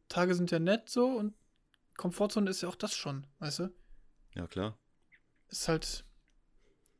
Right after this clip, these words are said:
Speaker 1: ganz schön,
Speaker 2: Was noch,
Speaker 1: ganz schön
Speaker 2: was noch sagen wollte, guck mal, du hast mich, wo wir uns zum ersten Mal in Real Life gesehen haben, hast mich in einer Zeit erlebt, nach der Trennung, wo ich halt auch schon noch so in dem Modus drin war, ne?
Speaker 1: Naja.
Speaker 2: So Fastfood, Saufen, dies, das, so halt, ne?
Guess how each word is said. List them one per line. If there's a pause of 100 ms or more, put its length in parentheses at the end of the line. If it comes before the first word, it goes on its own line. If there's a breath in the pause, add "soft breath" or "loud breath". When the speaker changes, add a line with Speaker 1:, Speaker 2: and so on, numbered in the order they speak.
(400)
Speaker 1:
ganz
schön,
Speaker 2:
Was
noch,
Speaker 1:
ganz
schön
Speaker 2:
was
noch (420)
sagen
wollte,
guck
mal,
du
hast
mich, (460)
wo
wir
uns
zum
ersten
Mal
in
Real
Life
gesehen
haben,
hast
mich
in
einer
Zeit
erlebt, (1500)
nach
der
Trennung,
wo
ich
halt
auch
schon
noch
so (400)
in
dem
Modus
drin
war,
ne? (920)
Speaker 1:
Naja. (100)
Speaker 2:
So
Fastfood,
Saufen,
dies,
das,
so
halt,
ne?